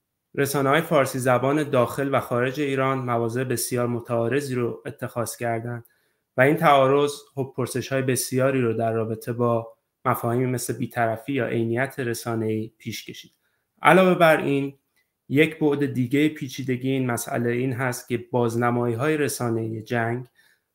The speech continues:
برای مخاطبان فارسی زبان با موضوعات دیگری، به ویژه جمهوری اسلامی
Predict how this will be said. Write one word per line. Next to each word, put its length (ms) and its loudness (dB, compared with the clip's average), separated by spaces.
برای 300 6
مخاطبان 580 2
فارسی 380 -2
زبان 540 0
با 140 2
موضوعات 600 2
دیگری، 760 2
به 160 4
ویژه 680 -2
جمهوری 420 2
اسلامی 720 -2